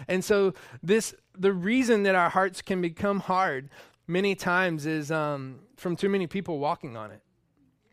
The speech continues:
Our hearts can become hard from too many people walking on our hearts.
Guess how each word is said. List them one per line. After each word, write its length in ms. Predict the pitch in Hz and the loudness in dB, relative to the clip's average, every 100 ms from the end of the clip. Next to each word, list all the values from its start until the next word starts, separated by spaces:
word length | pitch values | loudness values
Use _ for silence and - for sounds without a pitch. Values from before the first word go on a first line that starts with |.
| 330 370 349 _ _ _ _ _ _ _ | _ _ _ _ _ _ _ _ _ _
Our 140 | 165 156 | -2 0
hearts 400 | - 185 202 - | 4 4 2 -2
can 180 | 220 | -2
become 320 | 202 196 202 180 | -2 0 -2 0
hard 400 | 190 214 190 - | 4 4 4 0
from 160 | 180 | -6
too 220 | - 214 | -2 -2
many 200 | 214 214 | 0 -2
people 360 | 202 196 185 180 | -4 -6 -4 -2
walking 400 | 160 156 - 156 | -2 -4 -4 -6
on 160 | 143 143 | -6 -4
our 160 | 139 | -6
hearts. 560 | 139 143 123 - - | -4 -4 -4 -10 -20